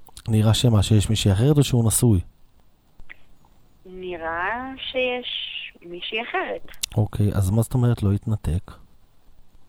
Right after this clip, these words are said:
Speaker 2: שעדיין יוצר קשר.
Speaker 1: הוא יוצר איתך קשר?
Speaker 2: הוא הדדי.
Speaker 1: אוקיי, יש ביניכם מגע פיזי?
Speaker 2: לא.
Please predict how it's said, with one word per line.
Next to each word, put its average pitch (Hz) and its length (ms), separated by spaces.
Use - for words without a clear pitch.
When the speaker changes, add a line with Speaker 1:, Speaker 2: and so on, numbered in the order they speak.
Speaker 2:
שעדיין 165 1000
יוצר 226 260
קשר. 185 460
Speaker 1:
הוא 113 140
יוצר 107 260
איתך 110 240
קשר? 139 420
Speaker 2:
הוא 165 100
הדדי. 190 420
Speaker 1:
אוקיי, 147 380
יש 113 180
ביניכם 127 380
מגע 104 180
פיזי? 131 480
Speaker 2:
לא. 185 140